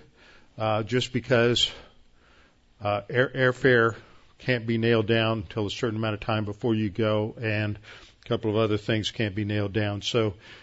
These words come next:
uh, but we are going. That's definite. It's just a couple of the details haven't been, uh, worked out yet. So that's, that's it for announcements, and a reminder about the Camp Peniel brochures are back on the, uh, back, back table.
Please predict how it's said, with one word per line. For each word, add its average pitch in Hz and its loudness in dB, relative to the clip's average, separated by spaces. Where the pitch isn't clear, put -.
uh, 104 0
but 110 -4
we 127 6
are 143 8
going. 123 4
That's 117 0
definite. 117 0
It's 117 -6
just - -2
a 113 -4
couple 120 -2
of 104 -4
the 101 -4
details 113 0
haven't 107 -2
been, 107 -6
uh, 101 -2
worked 113 -6
out 101 -4
yet. 101 -10
So 113 0
that's, 139 6
that's 139 2
it 147 4
for 139 2
announcements, 147 2
and 127 2
a 117 0
reminder 123 4
about 117 4
the 110 2
Camp 127 0
Peniel 117 2
brochures 110 -2
are 104 0
back 107 0
on 107 -4
the, 101 -2
uh, 101 -6
back, 110 -6
back 98 -6
table. 117 2